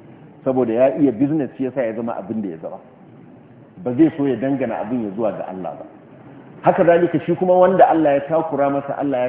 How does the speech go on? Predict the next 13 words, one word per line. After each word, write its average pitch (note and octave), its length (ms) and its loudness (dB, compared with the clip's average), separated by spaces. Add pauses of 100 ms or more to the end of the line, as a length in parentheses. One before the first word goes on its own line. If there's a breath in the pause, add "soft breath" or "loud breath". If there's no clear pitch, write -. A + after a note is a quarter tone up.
takura B2+ 340 -8
masa A#2+ 240 -10
ne A2+ 220 -6
ya G2 80 -6
gani, C3 320 0 (540)
zai C3 80 2 (100)
yi - 20 -8
haƙuri, C3+ 460 0 (840)
Allah B2 240 2
maɗaukacin A2+ 640 -8
sarki A#2 320 -6
ya G#2+ 80 -4
ba A2+ 180 -6